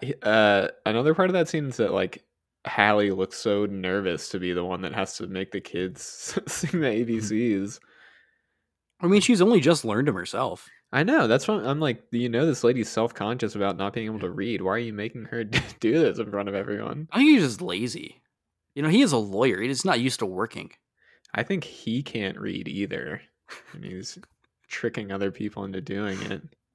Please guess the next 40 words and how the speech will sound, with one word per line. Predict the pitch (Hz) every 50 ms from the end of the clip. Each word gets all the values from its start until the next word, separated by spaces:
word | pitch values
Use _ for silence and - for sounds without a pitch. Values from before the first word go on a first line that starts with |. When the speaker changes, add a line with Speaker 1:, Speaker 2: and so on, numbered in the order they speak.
| - - - _ _ - - - - _ _ _ _ _ _ _ _ _ _ _ _ _ _ 156
Speaker 2:
He | 160
was | 185 196 170
Speaker 1:
And | 196
Speaker 2:
actually | 220 - - 180 208 117
Speaker 1:
pretending | 107 104
Speaker 2:
thankful | 110 113 117 - - 151 147 143 135
when, | 135 127 127 120 117 120
um, | 117 123 117 117 110 107 113
Liberty | 113 107 123 113 107
Valance, | 101 101 104 107 -
like, | 113 104
stole | - - 113 101 101
his | 101 -
books | - 104 101 - -
and | 107 104
ripped | 101 - -
them | 104 95 90
up | 92 - -
'cause | - -
it | 110
meant | 98 98 104 107
he | 110
never | 104 98 98 - -
had | - -
to | - - -
prove | - 214 190 202
Speaker 1:
<laughs> | 160 -
Speaker 2:
that | - 262 247 190
he | 147
Speaker 1:
Thank | 160 196 165 143
Speaker 2:
knew | -
how | 110 113
to | 107
read | 110 120 117 113
'em. | 113 117
Speaker 1:
God. | 113 - - - - - - - - - -
Yeah, | 127 120 117
he's | 120 123 120 156
like | 160 -
Rango. | 113 104 98 110 131 135 113 95 90 90 90 101 -